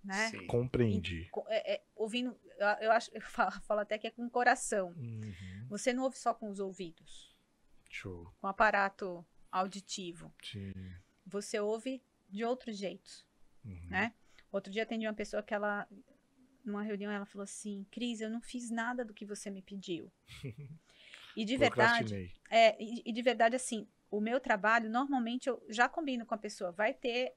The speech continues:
Speaker 1: atividades entre uma reunião e outra.
Speaker 3: Sim.
Speaker 1: Pra que a gente caminhe. Você não quer chegar lá no ponto B?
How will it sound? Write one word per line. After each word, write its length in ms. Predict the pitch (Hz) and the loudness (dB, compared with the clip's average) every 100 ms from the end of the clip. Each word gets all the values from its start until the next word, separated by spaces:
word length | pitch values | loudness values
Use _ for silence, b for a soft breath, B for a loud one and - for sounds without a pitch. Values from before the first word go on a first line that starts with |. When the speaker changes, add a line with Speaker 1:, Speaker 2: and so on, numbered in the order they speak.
| - | -8
Speaker 1:
atividades 580 | 214 226 220 220 220 226 | -8 -6 0 2 2 -2
entre 300 | 233 240 233 | -6 -6 -6
uma 100 | 226 | -4
reunião 400 | 233 220 226 240 | -2 -2 -2 2
e 80 | |
outra. 380 | 262 190 - 175 - - | 2 0 -4 -8 -10 -16
Speaker 3:
Sim. 360 | - 92 87 87 _ _ _ _ - | -12 -10 -12 -16 _ _ _ _ 2
Speaker 1:
Pra 120 | 233 | 4
que 120 | - | 4
a 40 | |
gente 320 | 247 247 - - - | 0 0 -4 -10 -2
caminhe. 560 | - 294 294 277 220 180 _ | 4 4 4 0 -2 -8 _
Você 180 | 214 269 | -4 -2
não 80 | 269 | 4
quer 140 | 254 | 4
chegar 280 | 247 220 220 | 4 4 4
lá 120 | 220 | 4
no 100 | 220 | 0
ponto 300 | 208 220 202 | -6 -8 -2
B? 340 | 185 247 214 | 4 6 4